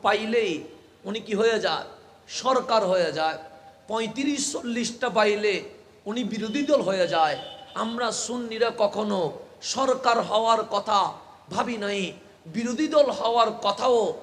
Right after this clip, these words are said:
আমরা ভাবি নাই, কিন্তু আজকে এসে আমরা বলছি। কেন? কারণ সংসদে গেলে প্রত্যেক দল তাদের নেতার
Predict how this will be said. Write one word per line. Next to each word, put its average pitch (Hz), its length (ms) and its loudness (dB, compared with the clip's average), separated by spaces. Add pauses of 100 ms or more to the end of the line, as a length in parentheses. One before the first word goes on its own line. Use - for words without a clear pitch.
(200)
আমরা 220 300 -2
ভাবি 202 280 0
নাই, 190 360 -4 (300)
কিন্তু 226 180 -4 (100)
আজকে 233 580 -2
এসে 233 220 0
আমরা 226 300 0
বলছি। 208 520 -4 (120)
কেন? 311 220 -2 (640)
কারণ 226 160 -4
সংসদে 285 840 0
গেলে 220 500 0 (340)
প্রত্যেক 269 680 0
দল 208 420 4 (300)
তাদের 247 420 0
নেতার 233 540 4